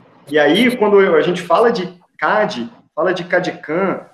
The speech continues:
fala de cai, cap, esse tanto de K que tem aí da vida, né? A gente tem que falar de planejamento financeiro,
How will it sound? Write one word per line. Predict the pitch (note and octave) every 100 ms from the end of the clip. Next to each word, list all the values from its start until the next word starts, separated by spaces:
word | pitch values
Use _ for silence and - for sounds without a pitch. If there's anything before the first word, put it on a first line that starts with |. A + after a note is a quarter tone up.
| -
fala | D3+ F3
de |
cai, | D3 - D3+ F3+ C3+
cap, | - D3+ F#3 D#3
esse | C3+ - -
tanto | F#3 G3
de | F3
K | - - E3+ G3
que | - -
tem | C#3+ F#3
aí | C3 C3
da | C#3+ A2
vida, | - A3 F3
né? | C3+ A3+ - _ _ _ _
A | C#3
gente | C3 E3 G3
tem | - G3+
que |
falar | G3+ G#3+ E3 F3+ A3+
de | G3 G3
planejamento | A3+ A#3 B3+ B3+ A#3+ G3 D3+ G3 A#3+ A3
financeiro, | - B3+ E4 - G3 G#3